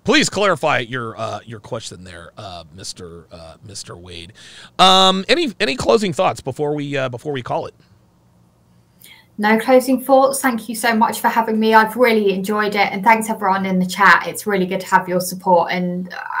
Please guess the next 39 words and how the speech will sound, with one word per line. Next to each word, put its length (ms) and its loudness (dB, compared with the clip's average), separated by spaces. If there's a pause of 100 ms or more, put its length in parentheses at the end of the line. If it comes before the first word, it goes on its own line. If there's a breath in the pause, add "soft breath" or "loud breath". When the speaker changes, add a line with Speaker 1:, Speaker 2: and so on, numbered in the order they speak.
(200)
Speaker 2:
a 80 2
few 220 2
of 80 -2
the 80 -2
names 280 2
that 100 0
have 100 -6
been 140 -4
read 180 2
out, 240 6
I 80 0
know 100 -2
you've 220 -2
been 220 -6
supporting 440 -8
my 140 -2
channel, 460 -2
and 200 -4 (380 soft breath)
please 340 2
know 140 2
I 160 2
really 320 0
appreciate 600 -6
you 200 -8
all. 380 -2 (560 loud breath)
Speaker 1:
Uh, 180 4
she 140 -4
has 120 -2
just 280 -2
jumped 180 0
to 100 -4
four 280 0
hundred 360 0
and 160 -4
seventy-four 680 -4
subscribers, 560 -4
so 100 -8
we 160 -8
are 120 -12